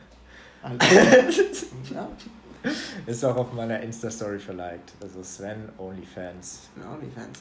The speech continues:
Speaker 2: ähm,
Speaker 1: Find ich gut.
Speaker 2: Punkt .com oder so, ja.
Speaker 1: Ja.
Speaker 2: <clears throat> Da gibt's dann immer
Speaker 1: Schau ich
Speaker 2: den,
Speaker 1: mir immer
Speaker 2: den
Speaker 1: gerne
Speaker 2: Good
Speaker 1: an.
Speaker 2: Stuff, den Good
Speaker 1: Wenn ich
Speaker 2: Stuff.
Speaker 1: nicht, wenn ich
Speaker 2: Den
Speaker 1: nicht
Speaker 2: nicht
Speaker 1: gut schlafen kann, dann schau ich mir das immer abends an.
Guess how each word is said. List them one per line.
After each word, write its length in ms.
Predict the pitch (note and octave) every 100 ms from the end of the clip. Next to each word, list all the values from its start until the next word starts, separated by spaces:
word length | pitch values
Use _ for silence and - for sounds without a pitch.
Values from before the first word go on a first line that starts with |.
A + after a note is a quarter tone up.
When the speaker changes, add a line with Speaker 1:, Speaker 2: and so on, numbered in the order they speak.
| -
Speaker 2:
ähm, 160 | E2+ E2
Speaker 1:
Find 140 | E2+ -
ich 100 | -
gut. 100 | G2+
Speaker 2:
Punkt 200 | G#2 F#2+
.com 160 | G#2 F2+ E2
oder 140 | E2
so, 140 | D#2+ D#2 D#2+
ja. 100 | E2 - -
Speaker 1:
Ja. 80 | B2+ - - -
Speaker 2:
<clears throat> 340 | - D#3+ D3+ C3
Da 60 | -
gibt's 200 | B2 -
dann 100 | G#2+
immer 140 | A2
Speaker 1:
Schau 60 | E3+
ich 40 | F#3+
Speaker 2:
den, 60 |
Speaker 1:
mir 60 | E3+
immer 120 | D3
Speaker 2:
den 60 | C#3+
Speaker 1:
gerne 140 | F3+
Speaker 2:
Good 100 | F#3
Speaker 1:
an. 40 | C#3
Speaker 2:
Stuff, 560 | B2+ - A#2+ G#2+ - -
den 140 | A#2
Good 80 | B2
Speaker 1:
Wenn 60 | D3
ich 60 |
Speaker 2:
Stuff. 160 | - D3+
Speaker 1:
nicht, 300 | D#3+ D3+ -
wenn 100 | E3
ich 40 | C3+
Speaker 2:
Den 80 | G3+
Speaker 1:
nicht 80 | G#3
Speaker 2:
nicht 100 | G#3
Speaker 1:
gut 100 | G3
schlafen 380 | E3+ F#3 A#3+
kann, 160 | A3 G#3+
dann 100 | G3+
schau 120 | F#3
ich 40 | F3
mir 60 | D#3+
das 100 | E3
immer 140 | D#3
abends 200 | C#3+ C3+
an. 160 | C3+